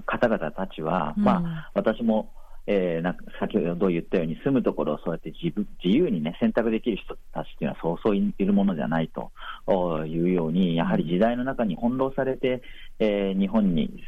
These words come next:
Speaker 1: 住まざるを得なかった。
Speaker 2: うん。
Speaker 1: まあ、もちろん、えー、日々の生活は満足していられる、おられる方も多いとは思いますけれども、
Speaker 2: うん。
Speaker 1: えー、その、お、なぜ、えー、韓半島に帰らないのかという、こう、単純な、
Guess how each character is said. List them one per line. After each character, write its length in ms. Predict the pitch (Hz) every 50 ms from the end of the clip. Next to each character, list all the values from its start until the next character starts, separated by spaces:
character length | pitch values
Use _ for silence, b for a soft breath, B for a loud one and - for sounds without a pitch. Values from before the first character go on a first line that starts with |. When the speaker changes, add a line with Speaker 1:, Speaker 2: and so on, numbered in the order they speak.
| -
Speaker 1:
住 60 | - 95
ま 140 | 85 82
ざ 120 | 82 92 87
る 100 | 82 71
を 40 | 73
得 100 | 87 87
な 80 | 82
か 140 | 76 - -
っ 40 | - -
た。 140 | - - - - - - 180
Speaker 2:
う 40 | 175
ん。 160 | 170 165 151
Speaker 1:
ま 140 | 156 165 165
あ、 20 |
も 80 | 143 -
ち 100 | - 190
ろ 120 | 160 123
ん、 120 | 113 - - - - -
え 220 | - 110 107 101 101
ー、 60 | 101
日 80 | 165 151
々 160 | 151 131 107
の 60 | -
生 140 | - 98 95
活 240 | - 104 95 - 104
は 220 | 98 95 95 85
満 180 | 92 104 110 101
足 180 | 95 87 - -
し 80 | -
て 280 | - 87 82 87 - - - - -
い 100 | - 101
ら 100 | 90 87
れ 140 | 85 87 82
る、 240 | 85 80 62 - -
お 120 | - 90 87
ら 140 | 92 92 82
れ 80 | 82
る 80 | 76 -
方 220 | - 85 - 76
も 200 | 71 71 65 - -
多 140 | 127 123
い 80 | 98 -
と 80 | - 120
は 80 | -
思 180 | - 98 113 107
い 40 | -
ま 100 | 107 107
す 80 | - -
け 120 | - 87
れ 80 | 92 98
ど 100 | 123 139
も、 180 | 139 113 - -
Speaker 2:
う 40 | 180
ん。 220 | 175 165 156 151 -
Speaker 1:
え 500 | - 101 95 90 87 87 85 87 87 82 -
ー、 20 |
そ 100 | - 101
の、 260 | 95 90 90 76 - - - - -
お、 160 | 92 87 82
な 160 | 101 143 165
ぜ、 240 | 160 120 76 - - - - - - - -
え 540 | 80 71 71 69 65 64 - - 58 58 -
ー、 20 |
韓 180 | - - - -
半 140 | 196 - -
島 80 | 76
に 80 | 67 -
帰 220 | - - 92 98
ら 80 | 95 113
な 100 | 104 85
い 40 | 73
の 60 | -
か 180 | - - - B B B B B B -
と 80 | - 170
い 260 | 156 151 156 156 151
う、 60 | 151
こ 260 | 147 - 156 139 135 135
う、 40 | -
単 160 | 117 120 135
純 220 | 123 135 131 131 131
な、 220 | 127 123 120 -